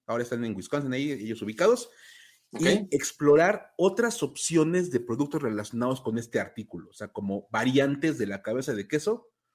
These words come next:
Speaker 1: para toda ocasión. Entonces van, van a buscar vender así más cositas relacionadas con la famosísima cabeza de queso.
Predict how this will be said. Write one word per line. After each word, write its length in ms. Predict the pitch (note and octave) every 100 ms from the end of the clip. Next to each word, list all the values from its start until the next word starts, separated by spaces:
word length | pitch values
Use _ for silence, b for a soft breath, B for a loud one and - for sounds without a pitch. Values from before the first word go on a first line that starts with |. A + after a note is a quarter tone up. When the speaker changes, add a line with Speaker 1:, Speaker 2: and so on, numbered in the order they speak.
| _ _ _ _ -
Speaker 1:
para 280 | G2 F#2
toda 180 | C#3+ E3
ocasión. 580 | C3+ A2 - F3 C#4+ - _ _ E3+ C#3
Entonces 240 | A2+ B2
van, 180 | B2 A2+
van 260 | A2+ B2+
a 40 | C3
buscar 260 | A2 B2
vender 240 | A#2 A2 A2
así 300 | G#2+ A2 G#2
más 260 | G#2+ G#2
cositas 460 | - G2 G#2+ - - b b -
relacionadas 540 | B2+ A#2+ B2+ B2 B2
con 120 | -
la 60 | G2+
famosísima 600 | A#2 A2 G#2+ - G#2+ G2+
cabeza 280 | G2+ G#2+ G#2+
de 120 | F2
queso. 220 | E2+ -